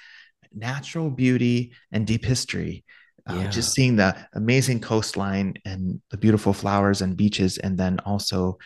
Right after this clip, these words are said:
Speaker 1: these old historic buildings. Um, in this picture here, you see the remains of, um, the cathedral from another angle.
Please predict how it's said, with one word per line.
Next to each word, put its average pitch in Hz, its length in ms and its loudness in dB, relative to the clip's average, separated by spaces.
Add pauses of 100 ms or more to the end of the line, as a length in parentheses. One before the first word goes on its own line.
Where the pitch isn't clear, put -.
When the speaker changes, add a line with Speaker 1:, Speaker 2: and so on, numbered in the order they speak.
(340)
Speaker 1:
these 98 280 -4 (120)
old 104 200 4
historic 98 400 0
buildings. 92 500 0 (520)
Um, 107 240 4
in 120 80 4
this 226 200 6
picture 127 440 4
here, 117 460 4 (260)
you 117 100 4
see 127 220 0
the 113 100 4
remains 127 600 2
of, 104 340 -6 (320)
um, 92 280 -10 (160)
the 107 100 -2
cathedral 117 560 6
from 101 200 4
another 127 400 4
angle. 101 580 0